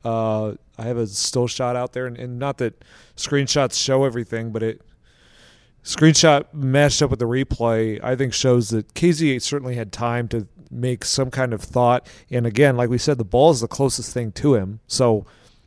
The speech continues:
this isn't a matter of he's trying to get to the ball and, like, someone's head is in the way. And, uh, but the, the bigger thing about it is just you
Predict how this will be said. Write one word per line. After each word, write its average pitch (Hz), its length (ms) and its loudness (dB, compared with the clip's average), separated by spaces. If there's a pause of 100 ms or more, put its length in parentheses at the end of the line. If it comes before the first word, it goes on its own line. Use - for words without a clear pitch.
(120)
this 135 200 0
isn't 143 180 2
a 127 60 0
matter 127 320 6
of 110 100 2
he's 113 160 -2
trying 135 240 0
to 123 60 -4
get 120 140 -2
to 113 40 -12
the 113 60 -4
ball 117 340 0
and, 107 100 -6
like, 107 240 -8
someone's 113 380 -8
head 113 160 -4
is 104 160 -6
in 107 60 -6
the 101 80 -4
way. 110 360 0
And, 101 200 -4 (500)
uh, 101 300 -10
but 127 220 -8
the, 170 120 4
the 175 180 2
bigger 180 300 6
thing 131 220 0
about 113 260 0
it 110 140 -2
is 107 140 -2
just - 380 -6
you 147 280 -2